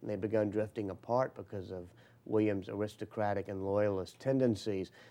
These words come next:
They have a summit meeting up in Bucks County, and, uh,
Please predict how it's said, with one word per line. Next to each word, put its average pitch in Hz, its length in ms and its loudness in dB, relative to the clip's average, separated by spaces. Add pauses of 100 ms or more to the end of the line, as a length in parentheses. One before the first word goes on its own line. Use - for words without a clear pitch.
They 113 60 4
have 104 60 4
a 107 80 4
summit 127 380 2
meeting 113 280 6
up 107 140 2
in 107 120 -4
Bucks 110 340 0
County, 123 640 4 (500)
and, 107 480 4
uh, 98 360 4